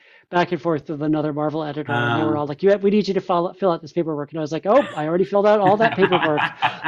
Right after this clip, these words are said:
Speaker 1: long ago."
Speaker 2: Surprise.
Speaker 1: Uh, but anyway, so yeah, and they, you know, and we had a lot of conversations, and, you know, and the, the topic of me creating a trans character for Marvel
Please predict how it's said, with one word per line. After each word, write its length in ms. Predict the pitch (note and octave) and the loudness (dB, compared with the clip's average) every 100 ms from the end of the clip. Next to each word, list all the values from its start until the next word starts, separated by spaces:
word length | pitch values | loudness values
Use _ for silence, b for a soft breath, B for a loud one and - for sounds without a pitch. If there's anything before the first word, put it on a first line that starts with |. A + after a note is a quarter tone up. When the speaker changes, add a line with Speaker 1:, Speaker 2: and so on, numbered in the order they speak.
| D#3 | 2
Speaker 1:
long 340 | F3 F#3 G3 | 6 6 6
ago." 180 | F#3+ F#3+ | 4 4
Speaker 2:
Surprise. 580 | E3+ D#3 C3 G#2+ G2+ - _ - | 4 4 2 0 -6 -12 _ 0
Speaker 1:
Uh, 260 | F3+ E3+ D#3 _ - | 2 2 -2 _ 0
but 160 | G#3+ | 2
anyway, 180 | A#3 G#3 | 4 4
so 200 | F#3 A3+ | 4 2
yeah, 420 | A3 C4+ C#4+ G3 G#3+ | 4 4 4 4 0
and 140 | G3 | 2
they, 280 | G#3 G#3+ G#3+ - G3+ | 4 2 0 -20 -10
you 160 | A3 B3 | -2 0
know, 160 | C#4 | 2
and 120 | C4+ | 2
we 80 | A3+ | 0
had 160 | G3+ G#3+ | -4 -2
a 20 | |
lot 200 | F#3 G#3+ | -2 -2
of 60 | A3 | -4
conversations, 960 | A#3 A3 - A3 G#3+ B3 A#3 A#3 A3+ - | -6 -6 -2 -4 -2 -6 -4 -6 -8 -8
and, 360 | F3+ F3 F3 F3 b b b b b | -4 -2 -2 -4 b b b b b
you 140 | G#3 A3 | 0 2
know, 340 | G#3+ G#3 A3+ - | 4 4 0 -6
and 320 | G#3+ G3+ F#3+ | -6 -6 -6
the, 200 | F#3+ G3+ G3 | -4 -6 -4
the 100 | G#3 | -10
topic 340 | G#3 C4+ F4 | -4 -2 0
of 160 | C#4+ F#3+ | -2 -2
me 320 | F3+ G3 F#3+ _ _ | -2 -2 -4 _ _
creating 580 | - F#3 E3+ G3 G#3+ | -16 -8 -2 0 0
a 80 | G3 | -4
trans 580 | - G3 F3+ F3+ F#3 F3+ | -6 -2 0 2 0 -6
character 520 | - G#3+ A3 F#3+ E3 | -6 -6 -4 -6 -6
for 160 | - F3+ | -6 -6
Marvel 640 | D#3+ D#3 C#3+ C#3+ C#3+ C#3+ | -6 -6 -6 -6 -6 -8